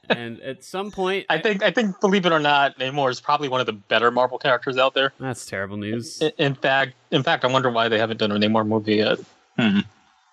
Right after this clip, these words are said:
Speaker 1: Mm.
Speaker 2: Maybe now that D C is doing an Aquaman, they'll do a Namor.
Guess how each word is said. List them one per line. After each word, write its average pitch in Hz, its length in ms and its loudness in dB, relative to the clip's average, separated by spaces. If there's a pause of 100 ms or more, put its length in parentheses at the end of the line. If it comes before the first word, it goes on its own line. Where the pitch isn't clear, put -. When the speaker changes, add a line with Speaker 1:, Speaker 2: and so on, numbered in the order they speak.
(120)
Speaker 1:
Mm. 160 560 -4
Speaker 2:
Maybe 185 180 2
now 190 120 2
that 175 160 0
D 165 140 2
C 160 200 0
is 135 140 -2
doing 139 220 2
an 131 60 0
Aquaman, 123 460 0
they'll 110 120 2
do 107 160 0
a 107 40 0
Namor. 107 400 -2